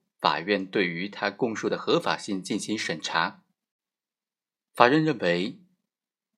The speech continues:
陈某的供述和受害人的这个陈述能够相互印证，而且有其他的证据加以佐证，所以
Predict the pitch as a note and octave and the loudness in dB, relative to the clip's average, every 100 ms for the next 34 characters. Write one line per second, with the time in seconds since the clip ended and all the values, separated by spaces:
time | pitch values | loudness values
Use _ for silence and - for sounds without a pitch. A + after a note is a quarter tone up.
0 | _ - - A#2 G#2+ E2+ F2+ B2+ G#2+ - | _ -10 -4 0 0 0 -2 -2 -2 0
1 | F#2 - G2+ - B2+ - A2 F2+ D#2+ G#2 | 0 2 -2 2 0 2 0 0 -6 -8
2 | F#2 G2 E2+ E2 - G2 F2+ F2 E2+ - | -2 2 2 0 -4 -6 0 0 0 -2
3 | - F#2+ G#2 C#3+ - - E2+ F2+ C3+ - | -2 -2 0 -2 -2 -6 -6 -2 -2 -2
4 | A#2 A#2+ G#2 G2 G#2+ F2+ - - G#2 - | -4 -2 -2 -2 -4 -6 -4 -2 -2 0
5 | E2+ E2 - G#2+ B2+ A2+ C#3+ B2+ - G2 | -4 -4 -6 -6 -2 0 0 -2 -4 -4
6 | A#2 A#2 B2 - G2 - C#3 - _ _ | -2 -4 -4 -8 -6 -2 -2 -4 _ _
7 | _ _ _ _ - F2 E2+ - | _ _ _ _ -4 -4 -4 -8